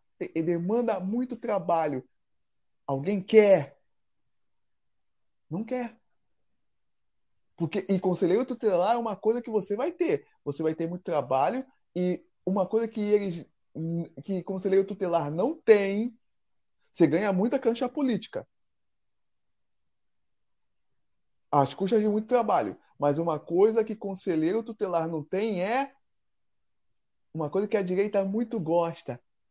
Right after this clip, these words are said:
Glamour. Fama.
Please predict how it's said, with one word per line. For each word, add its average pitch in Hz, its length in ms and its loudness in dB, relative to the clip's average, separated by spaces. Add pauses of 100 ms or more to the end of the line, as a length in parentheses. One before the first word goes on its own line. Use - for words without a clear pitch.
(160)
Glamour. 214 2000 -2 (1080)
Fama. 160 1700 4